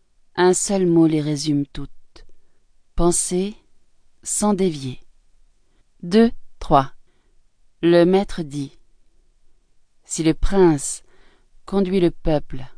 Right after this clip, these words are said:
au moyen des lois et le retient dans l'unité au moyen des châtiments, le peuple s'abstient de mal faire, mais il ne connaît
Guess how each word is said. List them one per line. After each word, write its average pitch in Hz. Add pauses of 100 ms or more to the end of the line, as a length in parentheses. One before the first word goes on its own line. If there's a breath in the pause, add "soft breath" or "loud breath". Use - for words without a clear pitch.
(440)
au 147
moyen 147
des 143
lois 160 (480)
et 180
le 165
retient 180
dans 147
l'unité 151 (440)
au 160
moyen 160
des 147
châtiments, 147 (920)
le 196
peuple 226
s'abstient -
de 151
mal 143
faire, - (560)
mais 196
il 185
ne 180
connaît 170